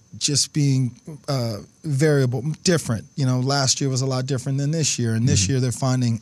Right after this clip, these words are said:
Speaker 1: other ways to win. Um, until somebody stops stealing, I mean, Jesus. I mean,
Speaker 2: Mm-hmm.
Speaker 1: you know what I mean? Like,
Speaker 2: Right.
Speaker 1: what do you do, right? But,
Speaker 2: <laughs>
Speaker 1: um, Dalvin Cook goes down, we don't miss a beat. Uh, McKinnon, we lose McKinnon. Now we have, you know,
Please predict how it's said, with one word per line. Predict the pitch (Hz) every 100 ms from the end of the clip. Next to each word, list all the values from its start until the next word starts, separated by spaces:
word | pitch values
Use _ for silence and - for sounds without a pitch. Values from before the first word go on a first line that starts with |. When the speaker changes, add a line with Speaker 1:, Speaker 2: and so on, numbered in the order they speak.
| -
Speaker 1:
other | 143 147
ways | 135 135 131
to | 139
win. | 127 123 123 120 - - - - - - - _
Um, | - 123 120 117 113 -
until | 113 175
somebody | 156 160 147 127
stops | 156 127
stealing, | - 156 156 117
I |
mean, | 113 104
Jesus. | 101 117 151 92 90 -
I | 110
mean, | 117
Speaker 2:
Mm-hmm. | 127
Speaker 1:
you | 135
know | 147
what | 147
I |
mean? | 147 151 147
Like, | 139 127
Speaker 2:
Right. | 110
Speaker 1:
what | 156
do | 135
you |
do, | 135 147 98
right? | 107 127 131 - - - - - 147
But, | 139 127
Speaker 2:
<laughs> | 120
Speaker 1:
um, | 135 127 117 113 104 - - - - - _ - - 139 -
Dalvin | 151 147 143 151
Cook | - 160
goes | 143 135 123
down, | 127 117 110 - _ - 156
we | 151
don't | 147 143
miss | 139 -
a |
beat. | 123 175 - - _ _ _ - -
Uh, | 123 123
McKinnon, | 120 123 156 147 143
we | 139
lose | 139 143
McKinnon. | 143 135 156 139 113 101 -
Now | 123 131 131 127
we | 127 127
have, | 120 127 123
you | 135
know, | 120 113